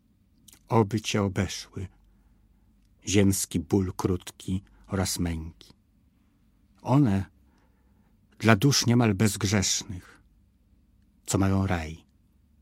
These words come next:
w zasięgu ręki. Miałby herezję zmyślać syn, dogmat czystości twej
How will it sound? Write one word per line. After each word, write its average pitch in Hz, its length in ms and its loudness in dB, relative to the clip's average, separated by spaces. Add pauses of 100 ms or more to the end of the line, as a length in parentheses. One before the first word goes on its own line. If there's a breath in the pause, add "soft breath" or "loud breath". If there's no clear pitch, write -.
(340)
w 95 60 -4
zasięgu 87 520 -6
ręki. 92 440 -12 (1800)
Miałby 95 500 -2 (880)
herezję 95 720 -2 (720)
zmyślać 92 580 -4
syn, 92 440 -6 (1200)
dogmat 110 460 6
czystości - 720 0
twej 117 480 0